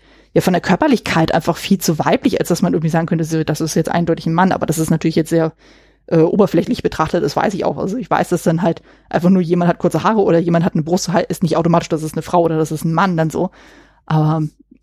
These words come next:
gerade in der Zeit denke ich mir so, hm, weiß ich nicht, dann wenn die gerade schon auf solche Aspekte dann gucken, so, das müsste denen doch eigentlich dann auffallen, oder nicht?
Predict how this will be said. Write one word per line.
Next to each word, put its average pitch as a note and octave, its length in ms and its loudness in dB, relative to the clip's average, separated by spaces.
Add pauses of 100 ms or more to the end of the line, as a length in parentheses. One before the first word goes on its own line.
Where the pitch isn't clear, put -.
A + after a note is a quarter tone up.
(120)
gerade - 300 0
in F#3 140 0
der E3+ 200 2
Zeit G3 400 0
denke F#3+ 140 -2
ich - 60 -10
mir F#3 100 -2
so, F3 100 -4
hm, G3 460 4 (880)
weiß F3+ 140 -4
ich G3+ 80 6
nicht, F#3 180 2
dann E3+ 140 0
wenn E3 100 4
die A3 80 6
gerade F#3 240 2
schon F#3 120 0
auf E3+ 120 -2
solche F3+ 200 0
Aspekte E3+ 320 -2
dann E3 120 -2
gucken, A3+ 240 2
so, E3 80 0
das - 220 -4
müsste F3+ 240 -2
denen E3 180 0
doch D#3+ 140 -6
eigentlich E3 260 -6
dann - 160 -4
auffallen, - 600 -4
oder - 180 -10
nicht? - 320 -8